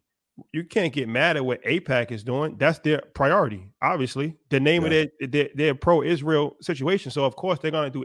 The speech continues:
Speaker 1: everything possible to be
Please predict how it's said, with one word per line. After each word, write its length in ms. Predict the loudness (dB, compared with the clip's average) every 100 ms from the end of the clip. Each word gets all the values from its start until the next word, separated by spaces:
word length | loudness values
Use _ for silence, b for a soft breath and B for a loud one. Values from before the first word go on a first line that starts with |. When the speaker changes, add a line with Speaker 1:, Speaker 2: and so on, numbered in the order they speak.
| -2
Speaker 1:
everything 480 | -2 -2 -4 -4
possible 680 | -4 -4 -6 -6 -8 -6 -8 _ b b b b -14 0
to 360 | 4 4 2 -2 _ _ _ _ _ _ _ _ _ -8
be 300 | -2 -2 -2